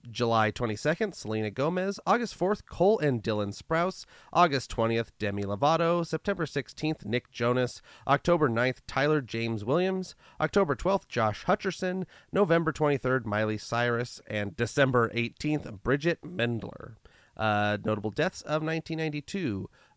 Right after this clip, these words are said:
Uh, January ninth, Claude Coates. March fourth, Art Babbitt. And November twenty-second,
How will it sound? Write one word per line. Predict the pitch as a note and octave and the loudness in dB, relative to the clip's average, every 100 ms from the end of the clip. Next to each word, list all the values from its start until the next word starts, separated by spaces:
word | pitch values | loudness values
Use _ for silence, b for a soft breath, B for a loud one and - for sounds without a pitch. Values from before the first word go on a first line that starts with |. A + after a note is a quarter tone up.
| - | -4
Uh, | G#2 | -4
January | G#2 G#2+ G#2 G2+ G2 | -2 -2 -2 -2 0
ninth, | B2+ G#3 - | -2 -2 -8
Claude | - G#2+ G2 G2 | -6 -2 -2 -4
Coates. | - A3 - - - - _ | -2 -2 -2 -12 -16 -18 _
March | D#3 D#3+ - | 0 0 0
fourth, | - E3+ F3+ - - | -4 -2 -2 -6 -2
Art | C3 C#3 - | 2 2 0
Babbitt. | B2+ C3+ D3 - - b b | 0 0 0 -6 -14 b b
And | A#2+ A#2+ | -2 2
November | A#2+ D3 D#3 | 4 2 0
twenty-second, | - C#3 C3 C3 B2 C3 - | 0 -2 0 -2 -2 -2 -6